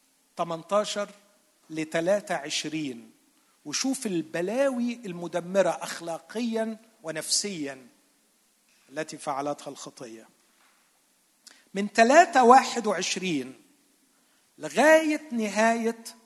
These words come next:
أصحاح تمانية، بولس يقدم العلاج في إنجيل يسوع المسيح، وكشف لنا كيف أن المسيح يبرر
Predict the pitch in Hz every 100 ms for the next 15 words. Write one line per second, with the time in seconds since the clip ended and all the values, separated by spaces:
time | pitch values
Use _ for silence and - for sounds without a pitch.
0 | _ _ _ - 160 - 220 247 - -
1 | 185 135 156 139 143 - _ _ _ _
2 | _ _ 156 233 233 233 202 180 202 160
3 | 160 165 165 151 _ _ - 156 135 156
4 | 170 175 156 - - - 156 156 147 151
5 | 156 147 135 - 139 117 117 113 - 110
6 | - - _ _ _ _ _ _ _ _
7 | _ _ _ _ _ _ _ _ _ _
8 | _ - 175 - 151 156 151 147 147 151
9 | - 139 139 139 135 - 147 131 135 131
10 | 156 190 226 294